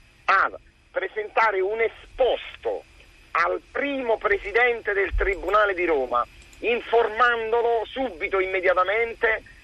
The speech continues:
della circostanza, della gravità della condizione in cui si trovava il Crescenzi e soprattutto segnalando al primo presidente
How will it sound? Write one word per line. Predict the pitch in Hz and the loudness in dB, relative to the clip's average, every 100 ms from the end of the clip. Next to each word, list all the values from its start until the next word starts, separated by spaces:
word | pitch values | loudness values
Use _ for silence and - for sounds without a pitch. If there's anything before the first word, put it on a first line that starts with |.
| - - | -20 -6
della | - 185 180 | -2 2 0
circostanza, | 196 165 - 190 - 226 226 185 170 | 0 -6 -4 -6 2 2 2 0 -2
della | 165 165 | 0 2
gravità | 156 160 160 160 220 | 4 2 2 0 0
della | 170 160 | 0 -4
condizione | 151 156 151 - 190 190 151 | -4 -6 -10 -8 -4 -2 -2
in | |
cui | 135 147 | -8 -14
si | 139 | -6
trovava | 147 156 147 | 0 2 2
il | 123 | 0
Crescenzi | - - - 233 233 - | -2 -4 0 0 0 -8
e | - - | -6 -2
soprattutto | - 415 330 - 277 214 - 165 | 0 2 2 0 -6 -4 -2 0
segnalando | 220 175 180 208 220 170 139 127 - - _ _ | 0 2 4 4 2 0 -2 -2 -4 -20 _ _
al | - 160 - | 0 0 0
primo | 269 254 | -4 -2
presidente | 208 185 202 233 254 247 247 | 0 -2 -2 -2 -2 0 -2